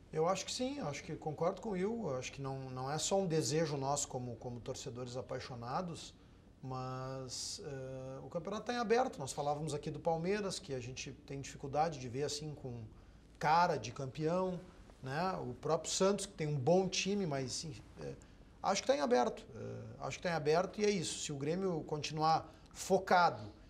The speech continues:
e esse é o grande desafio, um campeonato longo, né? Cada, cada jogo é uma batalha. Se conseguir, eh, o grupo de jogadores continuar pensando assim, porque me parece que o grupo tá muito focado. Mesmo nos nossos desempenhos ruins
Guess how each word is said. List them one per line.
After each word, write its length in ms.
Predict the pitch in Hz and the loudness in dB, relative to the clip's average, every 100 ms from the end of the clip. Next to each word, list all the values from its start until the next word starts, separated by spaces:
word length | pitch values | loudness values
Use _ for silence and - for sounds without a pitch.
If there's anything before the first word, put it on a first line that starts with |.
| - | -8
e 160 | 131 | 4
esse 180 | 180 190 | 4 6
é 40 | 180 | 2
o 20 | |
grande 300 | 156 156 139 | 2 0 -2
desafio, 440 | 123 135 - 214 | -2 -2 -2 -4
um 60 | 202 | -2
campeonato 460 | 139 143 139 139 | -2 -2 -2 0
longo, 420 | 151 151 208 240 - - - - | 2 4 2 -2 -10 -20 -18 -8
né? 280 | 127 156 196 - | -4 -4 -6 -4
Cada, 560 | 147 147 143 131 113 - - - - - | 2 2 4 2 2 -6 -18 -20 -12 2
cada 280 | 160 160 156 | 4 6 6
jogo 280 | 135 196 | 6 6
é 40 | 196 | 6
uma 120 | 185 | 6
batalha. 460 | 175 175 147 135 120 | 4 4 4 4 0
Se 160 | - 127 | -6 -6
conseguir, 840 | 143 127 123 117 175 208 196 151 | -6 -4 -4 -4 -2 0 0 -2
eh, 300 | 131 127 135 | -4 -4 -8
o 120 | 127 | -8
grupo 220 | 120 156 | -4 -4
de 60 | - | 0
jogadores 340 | 170 156 147 | 4 6 4
continuar 480 | - 143 - 143 160 | -2 -4 -2 4 4
pensando 560 | 196 214 175 - 180 160 | 4 2 2 2 0 2
assim, 320 | 147 - 147 - - - - - | 0 -2 -6 -8 -16 -20 -16 -8
porque 240 | 147 190 | -2 2
me 140 | 180 - | 4 4
parece 640 | - 175 151 180 175 151 | 4 4 4 2 0 -4
que 120 | - | -4
o 40 | 139 | -2
grupo 280 | 151 175 | 0 -2
tá 160 | 214 185 | 0 2
muito 400 | 165 175 233 - | 2 2 2 0
focado. 520 | - 123 113 107 98 - - - - - | -2 -6 -4 -6 -6 -12 -20 -20 -20 -12
Mesmo 460 | 127 151 240 226 233 | -2 6 6 6 2
nos 220 | 196 143 | 2 2
nossos 360 | 151 151 - 131 | 2 2 0 -4
desempenhos 640 | 123 139 135 143 143 123 | -4 -4 -2 -2 -2 -2
ruins 720 | 117 139 160 208 190 - | -2 2 2 2 2 0